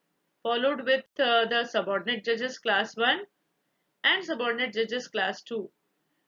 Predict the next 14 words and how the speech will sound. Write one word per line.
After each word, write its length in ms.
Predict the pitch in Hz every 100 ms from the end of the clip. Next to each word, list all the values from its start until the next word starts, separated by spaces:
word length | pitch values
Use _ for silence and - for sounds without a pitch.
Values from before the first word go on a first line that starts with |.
| _
Subordinate 520 | 240 233 240 233 339 -
Judges 320 | 330 330 320
Class 360 | 277 262 277
two 360 | - 330 440 - _ _ _ _ _
are 420 | 226 240 190 254 - _ _ _ _ _ _ _ -
subdivided 640 | 269 240 320 339 349 339
into 240 | 349 370
Court 300 | - 269 269
of 140 | 302 294
Small 360 | - 214 220
Causes 540 | 226 254 262 330 349 -
for 120 | 226 208
metropolitan 720 | 190 - 226 226 226 254 254
ci-, 240 | - 240